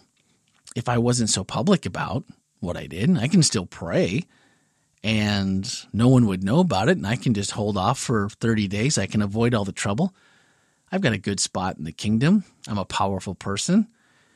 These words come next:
and I'm not hurting anyone. I'm not doing anything wrong by not being as public as I was,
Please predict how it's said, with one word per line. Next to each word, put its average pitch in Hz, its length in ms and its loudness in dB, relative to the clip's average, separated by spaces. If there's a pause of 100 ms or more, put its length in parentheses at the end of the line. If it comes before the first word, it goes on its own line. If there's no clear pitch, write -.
(340)
and 165 100 4
I'm 226 60 8
not 339 140 2
hurting 135 300 6
anyone. 87 220 -2
I'm 147 60 6
not 226 120 6
doing 160 160 6
anything 123 320 4
wrong 120 340 4
by 92 120 -2
not 104 420 -2
being 117 240 4
as 92 120 -2
public 226 440 -2
as 92 160 -6
I - 100 -12
was, 76 480 -6